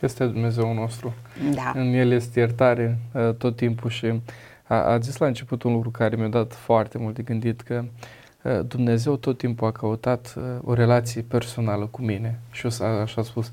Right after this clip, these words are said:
Speaker 2: Da.
Speaker 1: "Și eu să vin la El, El vrea să vorbească cu mine." Ce interesant că Dumnezeu tot timpul este deschis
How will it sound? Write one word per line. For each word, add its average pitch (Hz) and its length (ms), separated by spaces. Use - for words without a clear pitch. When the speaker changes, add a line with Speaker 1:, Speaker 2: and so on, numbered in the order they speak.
Speaker 2:
Da. 202 160
Speaker 1:
"Și 180 120
eu 131 80
să 123 180
vin 120 240
la 107 140
El, 110 340
El 127 240
vrea 120 200
să 117 180
vorbească 120 500
cu 117 60
mine." 123 220
Ce - 160
interesant 151 560
că - 140
Dumnezeu 127 420
tot 160 220
timpul 123 300
este 120 180
deschis 120 440